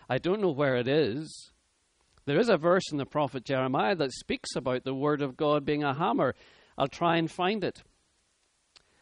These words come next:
Now, you've got to remember, I'm in the church office, and what you need to know is that I don't have my own Bible with me, which has various markings in it. I'm using a church Bible, which has no markings in it.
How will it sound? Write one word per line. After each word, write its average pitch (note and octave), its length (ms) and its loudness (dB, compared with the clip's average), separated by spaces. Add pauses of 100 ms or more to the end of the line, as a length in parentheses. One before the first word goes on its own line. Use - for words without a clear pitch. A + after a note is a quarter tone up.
(400)
Now, D3 80 0
you've D3 140 0
got F#3 120 0
to F#3+ 80 0
remember, D3+ 580 2
I'm C3 140 2
in D#3+ 100 -2
the D#3+ 80 -2
church D3 380 -6
office, C3+ 320 -4
and B2 80 -4
what D#3+ 120 -2
you D3 80 -2
need D#3 180 -2
to D3+ 100 -4
know C3 160 -2
is A#2 100 -4
that A#2 120 -4
I A#2+ 40 -4
don't E3 240 -4
have D#3 160 2
my C3 140 0
own E3+ 240 -2
Bible A#2 380 -2
with A#2+ 200 -8
me, F#3 240 0 (120)
which - 120 -18
has G#2+ 120 -8
various A2+ 360 -4
markings A#2+ 500 -4
in A2+ 100 -6
it. A2+ 80 -8
I'm B2+ 120 -6
using D3+ 260 -4
a A#2+ 60 -6
church - 460 -6
Bible, B2+ 460 -4 (720)
which - 180 -10
has A#2+ 140 -8
no D3+ 200 0
markings A#2+ 460 -2
in A2+ 120 -4
it. C#3 260 -6